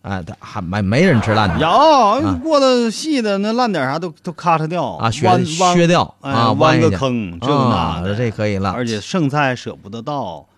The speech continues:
Speaker 2: 这不都是不新鲜的？
Speaker 1: 这我们以前可说过啊，
Speaker 2: 嗯。
Speaker 1: 说那个烂过，你把那块烂的嘎掉了也不行，毒素已经侵入到那个整个水果当中去了，
Speaker 2: 嗯。
Speaker 1: 啊，那不行啊。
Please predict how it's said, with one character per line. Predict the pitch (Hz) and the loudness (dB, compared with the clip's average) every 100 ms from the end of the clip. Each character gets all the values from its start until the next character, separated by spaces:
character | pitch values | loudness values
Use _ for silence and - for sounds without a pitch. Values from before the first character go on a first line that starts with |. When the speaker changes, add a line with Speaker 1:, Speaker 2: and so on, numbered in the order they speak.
| - | -12
Speaker 2:
这 | 220 | -8
不 | |
都 | 247 247 | -4 -2
是 | 226 | -4
不 | 220 | -6
新 | 180 135 131 | -6 -2 -2
鲜 | |
的？ | 117 | 2
Speaker 1:
这 | 220 | 2
我 | 175 160 | 4 4
们 | 143 | 2
以 | 113 | 0
前 | 120 123 | 0 -2
可 | 131 | -2
说 | 87 131 135 | -4 -2 -2
过 | 113 92 | 0 -4
啊， | 85 101 90 | -2 -2 -2
Speaker 2:
嗯。 | |
Speaker 1:
说 | - 135 | -2 -4
那 | 135 131 | -2 -2
个 | 120 | -2
烂 | 151 185 135 | 0 0 0
过， | 131 107 | 0 0
你 | 123 | 0
把 | 110 | -2
那 | 92 120 | -4 -4
块 | 123 117 - | -2 -4 0
烂 | 175 165 | 0 0
的 | 123 | 0
嘎 | - 160 151 | -2 -2 0
掉 | 175 156 | 2 2
了 | 107 95 | 2 0
也 | 85 | -2
不 | 87 | -2
行， | 110 - 113 185 196 _ _ _ _ _ | -2 0 2 2 0 _ _ _ _ _
毒 | - 156 | -6 -4
素 | 202 185 127 | -2 0 -2
已 | 87 | -2
经 | 127 151 | -4 -4
侵 | - 202 180 | -6 -4 -2
入 | 160 127 | -2 -2
到 | 113 95 | -2 -2
那 | 92 87 | -2 -4
个 | - 85 76 76 - _ _ _ - | -8 -10 -10 -12 -18 _ _ _ -10
整 | 95 | -8
个 | 98 104 | -6 -6
水 | 98 101 | -6 -6
果 | 98 | -4
当 | 82 | -2
中 | 123 135 127 | 0 2 2
去 | 107 | 0
了， | 87 | -4
Speaker 2:
嗯。 | 76 71 | -8 -10
Speaker 1:
啊， | 98 | -6
那 | 98 | -4
不 | 90 90 | -6 -6
行 | 85 | -8
啊。 | 82 98 | -6 -6